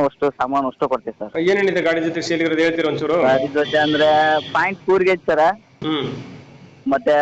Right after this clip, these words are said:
Speaker 1: ಟೇಲರ್ ಐತಿ.
Speaker 2: ಹ್ಮ್.
Speaker 1: ಕುಂಟಿ, ಕೊರದಿಂದ ಹೊಡ್ಯೋದು.
Speaker 2: ಹ್ಮ್.
Speaker 1: ಮತ್ತೆ ಅವು ಎಣ್ಣೆ ಹೊಡೆ ಗಾಲಿ ಅದ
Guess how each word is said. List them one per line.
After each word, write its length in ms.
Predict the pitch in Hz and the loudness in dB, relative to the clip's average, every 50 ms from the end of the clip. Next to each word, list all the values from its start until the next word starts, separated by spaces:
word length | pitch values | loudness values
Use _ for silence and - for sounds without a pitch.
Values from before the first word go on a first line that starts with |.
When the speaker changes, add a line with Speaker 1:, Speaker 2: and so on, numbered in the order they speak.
| 147 147 147 147 147 147 147 143 143 139 120 - - - | 4 4 4 4 4 4 4 4 2 2 0 -2 -4 0
Speaker 1:
ಟೇಲರ್ 320 | 156 151 160 175 175 170 170 165 | 0 2 2 2 2 2 2 0
ಐತಿ. 240 | 143 - 156 160 165 165 - - - - - - | 0 0 2 2 2 2 0 -6 -18 -18 -10 -6
Speaker 2:
ಹ್ಮ್. 220 | 156 156 147 123 117 - - - - - - - - _ - - - - - | -4 -4 -4 -4 -6 -10 -14 -20 -20 -20 -20 -20 -20 _ -20 -20 -12 -4 -2
Speaker 1:
ಕುಂಟಿ, 420 | 165 170 175 170 143 - 165 165 170 165 - - - - - | 0 0 0 -2 0 2 4 4 4 4 2 -2 -6 -4 0
ಕೊರದಿಂದ 360 | 151 156 156 156 175 175 160 160 | 0 0 0 -2 -4 0 2 2
ಹೊಡ್ಯೋದು. 320 | 165 156 160 156 147 156 160 160 - - - _ _ - 151 | 2 4 2 2 2 2 2 2 0 -4 -14 _ _ -8 -6
Speaker 2:
ಹ್ಮ್. 180 | 156 143 123 120 139 - - - - - - - - - - 139 147 | -4 -4 -4 -6 -8 -12 -20 -20 -20 -20 -20 -20 -20 -12 -4 -2 -2
Speaker 1:
ಮತ್ತೆ 200 | 151 147 - 156 156 | -2 0 2 2 2
ಅವು 120 | 156 156 156 151 147 151 151 151 151 | 2 2 2 4 4 4 4 4 2
ಎಣ್ಣೆ 200 | 160 165 170 175 175 170 | 2 2 2 4 4 4
ಹೊಡೆ 220 | 165 165 160 170 170 170 165 160 156 151 143 143 | 4 2 2 4 4 4 4 4 4 2 2 2
ಗಾಲಿ 160 | 160 165 170 170 | 2 2 2 2
ಅದ 80 | 165 165 | 0 0